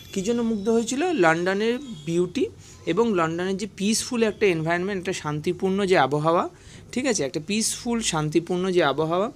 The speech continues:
সেটা, সেটা দেখে কী হয়েছিল? পোয়েট প্রচুর মুগ্ধ হয়েছিল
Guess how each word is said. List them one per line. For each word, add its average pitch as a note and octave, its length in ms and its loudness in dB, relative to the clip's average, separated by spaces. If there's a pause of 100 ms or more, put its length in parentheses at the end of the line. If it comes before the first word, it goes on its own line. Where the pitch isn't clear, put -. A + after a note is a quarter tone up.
(420)
সেটা, F3+ 340 2
সেটা F#3+ 280 4
দেখে A3 220 4
কী G#3 160 2
হয়েছিল? F#3 380 6
পোয়েট F3 440 4
প্রচুর D#4+ 380 0 (280)
মুগ্ধ G3 300 2
হয়েছিল C3+ 420 4